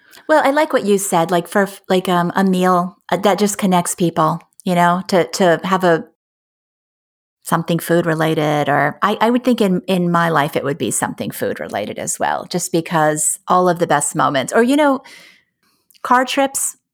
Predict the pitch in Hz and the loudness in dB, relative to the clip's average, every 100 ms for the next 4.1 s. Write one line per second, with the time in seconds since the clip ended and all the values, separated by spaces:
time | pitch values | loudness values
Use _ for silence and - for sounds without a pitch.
0 | _ - 214 214 196 196 196 220 202 196 | _ -2 0 2 2 2 2 0 2 2
1 | 190 - 185 180 175 170 170 180 170 165 | 0 0 -2 0 0 0 -2 -2 -2 -2
2 | - 160 156 160 - - 170 - 165 156 | 0 0 0 -2 -4 -2 -2 0 0 0
3 | 147 147 143 147 139 127 135 117 113 170 | 0 0 0 -2 0 0 2 0 0 0